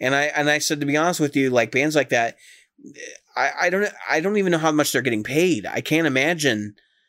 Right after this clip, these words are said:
they're, they're getting that much because there's just no market for, for what they're doing right now." Um,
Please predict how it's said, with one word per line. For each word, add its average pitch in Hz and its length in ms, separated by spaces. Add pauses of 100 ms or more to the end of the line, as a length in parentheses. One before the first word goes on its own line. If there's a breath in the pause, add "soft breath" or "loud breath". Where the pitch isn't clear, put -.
(240)
they're, 123 360
they're 117 280
getting 160 300
that 104 220
much - 380
because 117 520
there's 113 200
just 123 220
no 131 100
market 117 460
for, 104 300
for - 120
what 113 200
they're 98 120
doing 160 300
right 80 240
now." - 1000
Um, 104 560